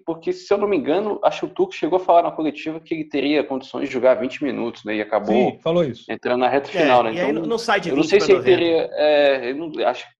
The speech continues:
Speaker 1: dificilmente, né? Em poucos dias ele teria essa evolução na condição física. Então, eu acredito que o Keno, se ele for titular, vai aguentar no máximo um tempo, ou então sessenta minutos. Então, tem essas questões aí pro, pro Turco resolver com esses quatro desfalques.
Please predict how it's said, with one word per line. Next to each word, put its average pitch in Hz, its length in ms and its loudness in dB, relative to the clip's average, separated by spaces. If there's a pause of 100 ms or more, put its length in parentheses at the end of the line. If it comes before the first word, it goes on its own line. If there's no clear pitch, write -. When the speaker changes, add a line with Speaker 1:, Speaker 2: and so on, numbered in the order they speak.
(160)
Speaker 1:
dificilmente, 135 680 -6
né? 110 140 -10 (180)
Em 107 120 -12
poucos 120 320 -4
dias 110 240 -2
ele 131 280 -4 (340)
teria 110 200 2
essa 117 160 -4
evolução 117 540 -4
na 117 80 -4
condição 127 380 -6
física. 107 380 -8 (440)
Então, 107 160 0
eu 120 80 8
acredito 123 420 -2
que 156 60 -2
o 143 100 -2
Keno, 131 260 -4
se 170 200 -2
ele 160 100 2
for 127 160 -4
titular, 120 640 0 (640)
vai 98 160 -2
aguentar 113 400 0
no 123 100 -4
máximo 120 440 0
um 123 80 -14
tempo, 110 420 -6
ou 107 140 -4
então 107 180 -8
sessenta 117 380 -8
minutos. 139 460 -4 (540)
Então, - 220 -6
tem 120 180 -2
essas 127 240 -2
questões 123 540 -2
aí 117 180 0
pro, 113 280 -8
pro - 200 -18
Turco 113 220 -8
resolver 110 440 -2
com - 100 -10
esses - 200 -16
quatro 113 280 -2
desfalques. 110 480 -2